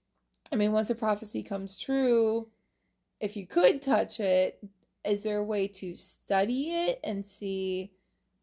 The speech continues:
the, the science behind the magic of how is this prophecy able to be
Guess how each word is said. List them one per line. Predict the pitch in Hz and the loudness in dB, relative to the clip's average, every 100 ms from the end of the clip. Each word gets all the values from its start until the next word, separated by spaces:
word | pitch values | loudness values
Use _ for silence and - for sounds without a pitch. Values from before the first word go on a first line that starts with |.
| _ _ _ _ _ _ _ _ _ _ | _ _ _ _ _ _ _ _ _ _
the, | - 202 185 - | -6 0 0 0
the | - | -6
science | 196 - - 190 202 | -8 -6 -6 -4 -6
behind | - 185 190 185 | -8 -6 -4 -4
the | |
magic | 180 175 185 185 220 202 | -4 -4 -4 -4 -4 -4
of | 180 | -6
how | 180 175 | -4 -4
is | 185 | -4
this | 185 | -12
prophecy | - 185 160 170 - - - | -8 -6 -6 -10 -12 -12 -6
able | 180 170 170 | -6 -6 -10
to | - | -12
be | - - | -14 -14